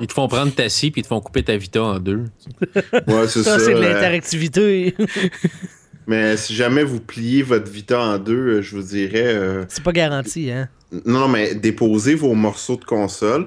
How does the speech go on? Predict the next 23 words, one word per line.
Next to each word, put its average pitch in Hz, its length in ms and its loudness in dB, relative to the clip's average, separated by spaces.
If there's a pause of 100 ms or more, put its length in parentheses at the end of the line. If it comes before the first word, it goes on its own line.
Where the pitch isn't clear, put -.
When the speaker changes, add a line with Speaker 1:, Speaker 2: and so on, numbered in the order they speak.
(160)
Speaker 2:
<laughs> - 120 -6
sortez 156 420 0
dehors 123 540 0 (260)
et 101 100 -2
rendez-vous 113 320 -2
dans 143 140 -2
une 113 220 -4
clinique. 123 420 -8 (140)
Speaker 3:
Oui, 214 260 0
oui, 170 160 -2
oui. 160 180 -2 (100)
Speaker 1:
<laughs> 101 120 -4
C'est 123 140 -2
ça. 117 260 -2 (320)
Speaker 2:
<laughs> 170 380 0
Mais, 131 260 4
euh, 120 220 2
non. 127 180 0 (240)
Et - 260 -2
Tearaway, 180 600 2
en, 120 220 0 (140)
en 110 140 0
fait, 156 400 -2